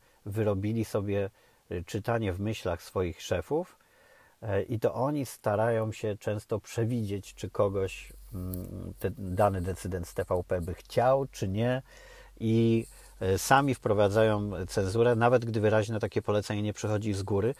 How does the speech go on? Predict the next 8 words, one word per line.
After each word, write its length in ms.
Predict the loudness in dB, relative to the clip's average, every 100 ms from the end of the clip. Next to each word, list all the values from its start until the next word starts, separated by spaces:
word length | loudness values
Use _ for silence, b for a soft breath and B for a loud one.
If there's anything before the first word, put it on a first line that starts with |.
| B
choć 240 | 2 2 4
w 40 |
wielu 220 | 6 6
przypadkach 680 | 4 -2 2 0 0 -6 -6 _ -8
przychodziły 600 | -6 2 2 4 2 2
wyraźne 440 | 2 0 -2 -4
polecenia. 560 | -2 -4 -4 -10 -14 -18 _ B B B B B B
E, 60 | -2